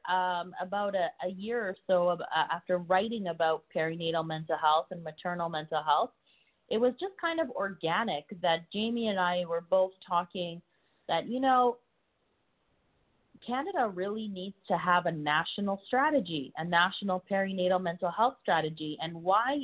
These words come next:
isn't anyone looking at this or working on it? Um, I started to, I, I was biased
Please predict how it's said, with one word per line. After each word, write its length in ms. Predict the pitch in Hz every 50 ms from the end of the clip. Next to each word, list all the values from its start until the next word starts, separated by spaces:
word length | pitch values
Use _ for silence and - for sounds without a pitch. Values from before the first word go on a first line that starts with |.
| -
isn't 500 | 208 220 226 220 - 226 220 214 214 202 - -
anyone 680 | 175 190 208 214 208 196 185 180 185 185 180 180 190 185 - _ _ _ _ _ _ _
looking 420 | - 160 214 311 - - 262 180 165
at 160 | 151 151 151 - -
this 200 | 165 165 208 - - 202
or 140 | 175 160
working 480 | 156 156 156 - - 330 - 247 190 180
on 240 | 156 143 143 147 151
it? 200 | 160 214 269 - _ _ _ _ _ _ _ _
Um, 440 | - 180 175 170 170 170 165 151 - - _ -
I 160 | - 202 214 208
started 320 | _ 214 208 202 208 202 - _ _
to, 180 | - 208 180 165 - -
I, 680 | 123 - - - 170 175 175 170 - _ _ - 185 202
I 20 |
was 140 | 196 202 185 165 160
biased 400 | - 185 190 208 233 233 226 226